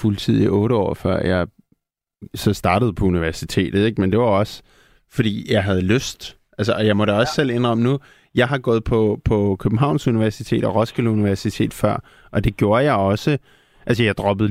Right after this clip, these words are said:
Speaker 1: lynhurtigt ud igen, fordi det var ikke noget, jeg rigtig havde lyst til. Det var nok mere, hvad jeg f-, altså, følte, så ville jeg gøre min mor glad, eller ligesom tænke
Speaker 2: Ja, der er også lidt, der er noget pres forbundet med det, men det har jeg bare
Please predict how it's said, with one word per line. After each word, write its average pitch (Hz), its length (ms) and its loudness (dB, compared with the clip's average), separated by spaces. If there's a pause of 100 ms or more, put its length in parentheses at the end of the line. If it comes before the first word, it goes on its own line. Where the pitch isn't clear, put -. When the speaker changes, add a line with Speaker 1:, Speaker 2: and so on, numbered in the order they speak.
Speaker 1:
lynhurtigt 135 400 2
ud 135 200 4
igen, 113 280 0
fordi 120 440 0 (140)
det 101 100 4
var 90 100 -2
ikke 101 180 0
noget, 110 140 2
jeg 101 80 0
rigtig 101 240 0
havde 95 160 2 (100)
lyst 107 180 -2
til. 104 220 -2
Det 95 80 0
var 92 60 0
nok 98 240 -2
mere, 104 220 2
hvad 98 280 0
jeg 92 80 0 (100)
f-, - 260 -20
altså, 101 200 -2 (180)
følte, 98 360 0
så 104 80 -2
ville 101 120 2
jeg 95 140 -2
gøre 101 80 2
min 95 240 4
mor 101 120 2
glad, 98 480 0
eller 92 220 0
ligesom 95 280 0
tænke 98 320 0
Speaker 2:
Ja, - 100 -20
der - 60 -8
er - 140 -6
også - 120 -14
lidt, 165 420 -2
der 135 60 -2
er 131 100 0
noget 160 180 -6
pres 170 260 -2
forbundet 131 280 -6
med 120 80 -2
det, 123 80 -4
men 123 160 -6
det 160 120 2
har 156 120 0
jeg 127 120 -2
bare 139 80 0